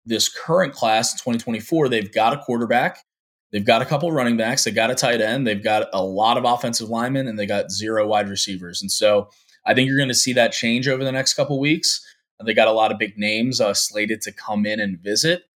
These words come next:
Uh, one in particular, Nick Marsh, who, uh, is a former Michigan State commit, uh, who is still considering the Spartans, but also holds Penn State in high regard. Uh, he's slated to visit soon. I, I don't, I forget if that's this weekend or next weekend.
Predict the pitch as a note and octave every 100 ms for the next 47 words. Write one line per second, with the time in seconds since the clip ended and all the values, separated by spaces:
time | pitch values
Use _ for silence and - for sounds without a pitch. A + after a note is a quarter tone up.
0 | _ _ - F#2+ G2 G2 F#2+ A#2+ A#2 G#2
1 | G2+ A#2 B2+ B2 A#2+ G#2+ A2+ - G#2 G#2+
2 | C3 C#3 - A2 G#2 G2+ G2+ _ _ _
3 | - G2+ G2+ G2+ G#2 G#2 A#2+ A2+ G#2+ G#2
4 | G#2+ - - F#2+ - - B2 C#3 - C#3
5 | C#3+ D3 D3 _ _ _ - F#2+ F#2+ G2
6 | A2+ A2 - D#3 - A#2 D#3+ D3 C#3 D3+
7 | C#3 - C3+ C3 D#3 D3+ A#2+ A2 A2+ B2
8 | A#2 A#2 A2 - G#2 - A2 F2+ E2+ A2
9 | G#2+ G#2 A2+ A2+ A2+ _ _ _ _ -
10 | E2+ F#2 A2+ A#2 - A2 A2 A2 A2 A2
11 | A#2 G#2+ - - A2+ A2 G2 G#2 G2 G2
12 | G2+ - G#2 G#2+ G2+ G2+ G#2+ G#2 - G#2
13 | G#2+ G2+ F#2+ G2+ - - A2+ A2+ A2 G#2